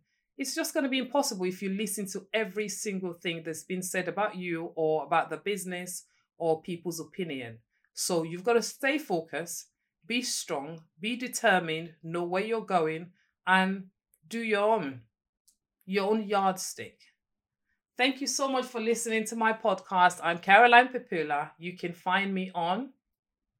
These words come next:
Instagram, Caroline Papula, Twitter, Caroline Papula,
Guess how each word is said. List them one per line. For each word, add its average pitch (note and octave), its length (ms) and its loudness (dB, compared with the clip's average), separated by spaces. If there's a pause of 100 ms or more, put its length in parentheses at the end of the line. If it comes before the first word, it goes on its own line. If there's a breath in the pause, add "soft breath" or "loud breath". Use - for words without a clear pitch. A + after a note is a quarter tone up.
(240)
Instagram, A#3+ 640 4
Caroline D3+ 500 2
Papula, B3+ 500 4 (640)
Twitter, D4 500 0 (100)
Caroline A3 600 6
Papula, F3 560 -6